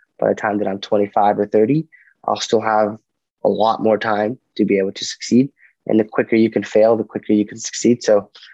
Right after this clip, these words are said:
um, that's why I think it's important to start early. Um, also, I wanna be able to enjoy life and do things when I do have a family. I don't wanna be at the point where I have the family and I'm then trying to become financially free or to build a business while I'm, I, you know, I have kids.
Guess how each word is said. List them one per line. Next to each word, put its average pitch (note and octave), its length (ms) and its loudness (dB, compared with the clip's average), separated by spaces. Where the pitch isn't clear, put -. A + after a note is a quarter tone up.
um, - 100 0
that's A#2+ 160 2
why D#3+ 120 4
I C#3+ 40 0
think C#3 140 4
it's C3 100 0
important A2+ 300 2
to - 40 -8
start G#2 180 2
early. A2 320 2
Um, A2 120 -4
also, A2+ 380 2
I - 100 -2
wanna A2 200 2
be A2 120 2
able G#2+ 100 2
to A2 60 0
enjoy G#2 280 0
life G#2 280 -2
and G#2 160 -12
do A2+ 140 -2
things A2 380 -4
when A2 80 2
I G#2 60 2
do G#2 180 2
have A2+ 160 2
a A2+ 60 -2
family. B2+ 400 0
I A#2+ 40 0
don't G2+ 140 0
wanna G2+ 180 -2
be G#2+ 140 -2
at G2 80 -4
the - 80 -14
point - 240 -4
where G2+ 240 -2
I A2 40 -2
have G#2+ 260 -2
the A#2+ 80 0
family C3+ 580 2
and G#2 160 0
I'm G2 280 -2
then A2+ 220 2
trying B2 300 0
to C3+ 80 0
become A#2+ 280 -2
financially B2 460 -2
free C3 260 2
or G#2 200 4
to B2 60 -4
build A#2+ 180 2
a A2 60 0
business A#2+ 480 -2
while G#2 220 2
I'm, A#2 220 -4
I, A2+ 180 -2
you G#2+ 160 0
know, G#2 60 -4
I A2+ 60 0
have A2+ 140 -2
kids. B2 380 0